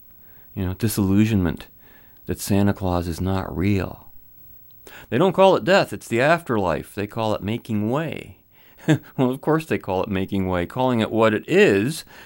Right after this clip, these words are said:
would define the reality of the situation.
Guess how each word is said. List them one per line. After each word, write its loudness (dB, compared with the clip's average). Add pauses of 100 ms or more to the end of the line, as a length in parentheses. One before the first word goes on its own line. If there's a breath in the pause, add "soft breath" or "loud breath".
would 0
define 2
the 2
reality -2
of -4
the -10
situation. -10